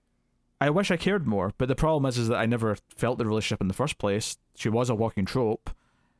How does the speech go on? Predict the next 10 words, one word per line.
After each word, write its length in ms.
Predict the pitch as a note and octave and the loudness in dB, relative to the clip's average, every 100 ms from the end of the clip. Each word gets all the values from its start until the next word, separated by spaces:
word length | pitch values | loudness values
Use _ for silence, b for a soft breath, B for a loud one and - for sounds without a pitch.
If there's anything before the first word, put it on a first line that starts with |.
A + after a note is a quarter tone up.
| _ | _
so 600 | - A2 A2 A2 G#2 - _ _ | -4 -2 0 0 -2 -6 _ _
it 100 | C3+ | -2
all 160 | C#3+ E3 | 0 2
just 140 | E3 | 0
feels 220 | - D3+ C3 | 0 0 0
a 40 | |
bit, 300 | G#2+ A#2 B2 - _ _ _ _ _ | 0 -2 -2 -6 _ _ _ _ _
like, 420 | - A2 - - _ _ _ _ _ _ _ - | -2 -2 -2 -12 _ _ _ _ _ _ _ 0
in 140 | B2 | 0
theory. 540 | G#2+ - A2 F2+ E2+ | 0 0 2 2 0